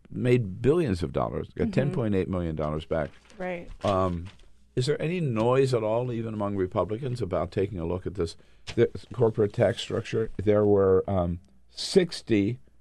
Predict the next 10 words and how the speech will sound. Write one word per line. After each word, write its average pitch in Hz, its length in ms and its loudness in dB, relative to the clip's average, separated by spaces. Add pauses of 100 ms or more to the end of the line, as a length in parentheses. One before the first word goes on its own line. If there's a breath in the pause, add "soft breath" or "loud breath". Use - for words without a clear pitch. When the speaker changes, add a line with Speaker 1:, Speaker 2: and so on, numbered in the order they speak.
(640)
Speaker 1:
out 110 140 8
of 107 100 4
the 110 60 2
Fortune 131 440 4
five 98 260 4
hundred 90 280 0
companies, 78 380 -2
sixty 143 500 2
of 95 160 6
them 92 220 0